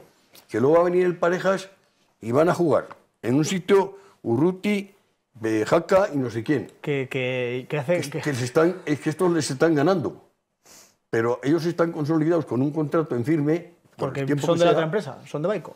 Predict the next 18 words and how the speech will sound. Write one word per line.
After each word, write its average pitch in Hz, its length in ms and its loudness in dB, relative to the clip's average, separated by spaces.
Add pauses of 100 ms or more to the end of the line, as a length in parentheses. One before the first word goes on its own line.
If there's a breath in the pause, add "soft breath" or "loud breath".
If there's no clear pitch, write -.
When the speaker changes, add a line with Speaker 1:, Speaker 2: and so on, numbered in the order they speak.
Speaker 1:
Claro. 120 360 -2 (880)
Yo, 151 520 0 (1040)
sinceramente, 117 800 0
creo 127 340 2 (640)
que 107 80 -4
en 104 100 -4
pelota, 123 480 -2 (600)
en 95 120 -10
Parejas, 139 520 -4 (880)
los 110 260 -4
ocho 151 300 -4 (440)
que - 80 -6
van 110 180 -4
a 113 40 -4
jugar, - 400 -4 (1500)
los - 160 -14
ocho, 104 200 -10
dieciséis. 92 560 -10